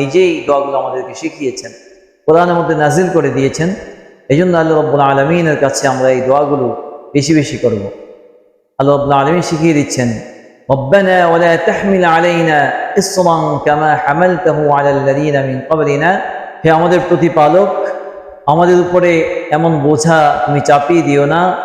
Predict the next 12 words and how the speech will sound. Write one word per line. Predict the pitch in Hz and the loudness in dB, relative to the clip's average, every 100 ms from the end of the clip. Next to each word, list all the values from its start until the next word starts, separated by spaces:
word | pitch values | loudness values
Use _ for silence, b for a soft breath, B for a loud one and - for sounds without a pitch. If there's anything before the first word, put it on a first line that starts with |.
| - - - - - - | -10 -12 -18 -20 -20 -4
যেমন | 127 147 151 147 | 0 2 0 0
কঠিন | 156 156 170 151 | 0 0 0 2
বোঝা | 143 131 156 143 | 0 2 2 2
আমাদের | 139 139 139 | 2 0 -2
পূর্ববর্তীদের | 160 156 165 147 - 143 143 135 | -4 -2 0 0 -4 -2 0 0
উপর | 135 - | -2 0
চাপিয়ে | 127 123 139 120 | -2 0 -2 -2
দিয়েছে। | 110 - - - - - _ _ _ _ _ _ | -6 -8 -16 -20 -20 -20 _ _ _ _ _ _
অর্থাৎ | 135 165 160 160 - - - - - | -4 0 0 0 -4 -8 -10 -14 -2
তারা | 147 160 160 | 2 2 2
শক্তিশালী | - 165 160 156 160 160 | 0 0 -2 0 2 0
ছিল, | - | 0